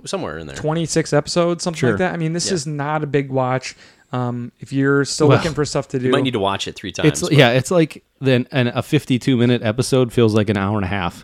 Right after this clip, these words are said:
Speaker 2: <laughs> Yeah.
Speaker 1: Sometimes.
Speaker 2: And I, and I will say this too. The other thing is, is that, um, I watched the fu-, the full se-, the full first season and loved it,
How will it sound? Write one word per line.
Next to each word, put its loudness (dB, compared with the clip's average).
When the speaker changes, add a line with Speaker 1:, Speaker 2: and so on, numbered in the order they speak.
Speaker 2:
<laughs> -10
Yeah. -2
Speaker 1:
Sometimes. -6
Speaker 2:
And 2
I, -2
and -2
I 2
will 0
say 2
this 0
too. 0
The 2
other 4
thing -2
is, -2
is -4
that, -2
um, -4
I 0
watched 0
the -6
fu-, -4
the -4
full 0
se-, -2
the -10
full 0
first -2
season -6
and -4
loved 0
it, 0